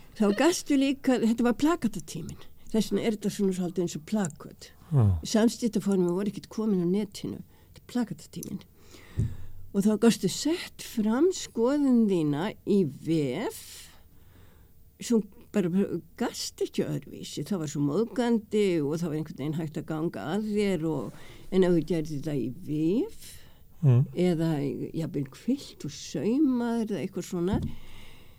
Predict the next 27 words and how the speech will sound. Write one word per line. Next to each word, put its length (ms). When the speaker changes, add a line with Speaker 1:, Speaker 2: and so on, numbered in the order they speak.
Speaker 1:
það 180
var 80
svona 240
eins 160
og 80
ferskeytlan 640
í 60
gamla 360
daga. 320
Þú 200
getur 340
eiginlega 240
ekki 140
lögsótt 640
mann 260
fyrir 240
s-, 320
snjalla 500
ferskeytlu. 760
Speaker 2:
Mm. 260
Speaker 1:
En 180
ef 80
hann 140
hefði 160
skrifað 640
það, 160
sko, 300